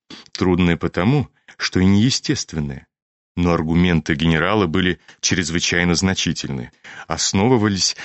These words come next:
на осязаемых фактах. Да и предоставленные вполне своей воле и своим решением, невесты, натурально, принуждены же будут, наконец, взяться сами за ум, и тогда дело загорится, потому что возьмутся за дело охотой,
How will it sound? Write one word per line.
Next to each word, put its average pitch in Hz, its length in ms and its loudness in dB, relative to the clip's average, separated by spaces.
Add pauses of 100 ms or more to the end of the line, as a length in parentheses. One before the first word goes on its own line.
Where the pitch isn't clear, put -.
(120)
на 87 140 0
осязаемых 82 800 -2
фактах. - 560 -8 (680)
Да 104 120 2
и 117 40 2
предоставленные 101 920 2
вполне 92 420 2
своей 85 420 0
воле 82 380 2 (160)
и 92 60 -6
своим 90 340 2
решением, 156 720 2 (280)
невесты, 90 640 2
натурально, 117 760 2 (180)
принуждены 104 840 2
же 135 200 2
будут, 117 500 -2
наконец, 113 580 2
взяться 104 520 -2
сами 87 420 0
за 76 220 -2
ум, 135 320 2 (240)
и 90 80 -2
тогда 87 420 0
дело 131 300 2
загорится, 113 680 -2 (400)
потому 90 340 0
что - 180 -2
возьмутся 85 520 0
за 82 140 -2
дело 90 260 0
охотой, - 640 -6